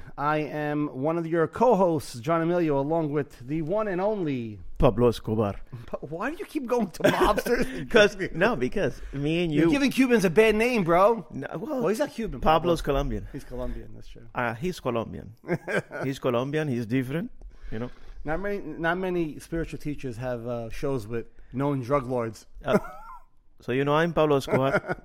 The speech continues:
Speaker 1: <laughs>
Speaker 2: and you are El Chapo.
Speaker 1: You do that, you do that very well. El Chapo's what? He's, um,
Speaker 2: Mexican.
Speaker 1: he's Mexican,
Speaker 2: He's,
Speaker 1: right?
Speaker 2: he's Mexican son of a bitch. But I will get him. He will owe me money.
Speaker 1: Is he, uh,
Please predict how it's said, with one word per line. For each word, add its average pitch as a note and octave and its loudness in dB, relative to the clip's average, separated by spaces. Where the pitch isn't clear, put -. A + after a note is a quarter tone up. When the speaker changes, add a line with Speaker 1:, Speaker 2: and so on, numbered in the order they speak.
Speaker 1:
<laughs> - -20
Speaker 2:
and C#3 0
you C#3+ 4
are C#3+ 4
El B2 0
Chapo. G#2+ -4
Speaker 1:
You D3 -4
do D3+ -6
that, D3 -4
you D#3 -10
do - -14
that F3 -8
very C3 -8
well. B2+ -12
El B2+ -10
Chapo's E3+ -12
what? A#2 -12
He's, B2+ -12
um, A#2 -10
Speaker 2:
Mexican. A#2 -6
Speaker 1:
he's A#2 -12
Mexican, - -16
Speaker 2:
He's, F#2+ -12
Speaker 1:
right? A#2+ -16
Speaker 2:
he's C#3+ -14
Mexican A#2+ -10
son A#2 -8
of G#2 -6
a G#2+ -6
bitch. - -10
But A#2+ -2
I D3 2
will D#3+ -2
get C#3+ -2
him. F#2+ -10
He D3 -2
will D3+ 0
owe C#3 2
me A2 -4
money. A2 -2
Speaker 1:
Is C3 -6
he, D3+ -8
uh, C#3 -8